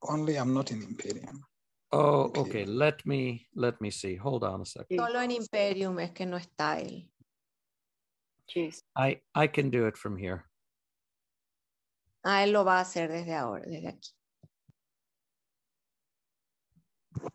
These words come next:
Speaker 2: Oh, I think you might be in it already. Let's see.
Speaker 3: Pienso que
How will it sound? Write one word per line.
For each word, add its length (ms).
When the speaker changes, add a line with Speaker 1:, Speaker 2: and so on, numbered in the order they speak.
Speaker 2:
Oh, 320
I 80
think 300
you 80
might 320
be 220
in 140
it 180
already. 520
Let's 260
see. 320
Speaker 3:
Pienso 240
que 80